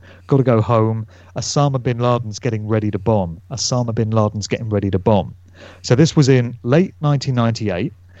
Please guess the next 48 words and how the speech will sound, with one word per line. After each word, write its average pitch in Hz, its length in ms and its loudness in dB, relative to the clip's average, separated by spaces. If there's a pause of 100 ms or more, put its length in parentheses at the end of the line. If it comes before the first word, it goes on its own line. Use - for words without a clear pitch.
(320)
Osama 165 360 2
bin 143 160 0
Laden 135 320 2
was 113 120 -4
already 131 340 0
known 107 460 -2
to - 120 -10
the 110 120 -4
American 104 400 -4
general 98 300 -6
public 123 480 0
because 113 260 -6
he'd 107 180 -2
been 101 160 -4
blamed 104 460 0
for 104 280 0
the 101 240 -2 (260)
Oklahoma 110 500 0
City - 280 0
bombing, 104 480 0 (300)
and 113 100 -2
he 110 60 2
was 107 100 2
already 110 260 2
public 110 360 0
enemy 101 240 -2
number 95 200 -2
one. 107 300 2 (300)
Having 185 280 0
previously 147 840 0
been 143 440 2 (220)
in 147 140 0
the 139 120 2
employ 127 560 0
of 127 100 -10
the 117 80 -6
C 123 240 0
I 107 120 0
A, 139 380 2 (120)
by 110 200 -2
the 110 100 -6
way, 101 460 -2 (500)
under 135 180 -2
the 120 100 -4
code 131 300 0
name 113 240 0
of 107 140 -6
Tim 120 260 -2